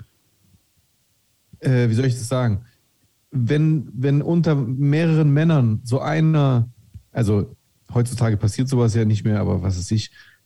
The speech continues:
ähm, wenn die alle mitbekommen, dass einer den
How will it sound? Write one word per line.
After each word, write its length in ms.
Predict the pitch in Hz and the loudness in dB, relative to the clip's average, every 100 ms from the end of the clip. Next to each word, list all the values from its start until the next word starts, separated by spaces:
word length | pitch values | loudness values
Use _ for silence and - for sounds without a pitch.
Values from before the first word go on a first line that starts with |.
| _ _ _ - | _ _ _ 0
ähm, 560 | 113 110 104 101 101 - _ _ _ _ _ _ _ _ _ - | 2 4 4 2 0 -4 _ _ _ _ _ _ _ _ _ -4
wenn 300 | 110 127 123 | 0 2 2
die 320 | 120 120 147 | 2 -2 -4
alle 260 | - 147 147 | -2 2 4
mitbekommen, 560 | 156 160 120 127 120 | 4 2 0 2 4
dass 160 | 120 117 | 2 0
einer 520 | 139 143 151 131 113 | -2 2 4 4 2
den 560 | 110 127 120 120 120 | 2 2 4 4 0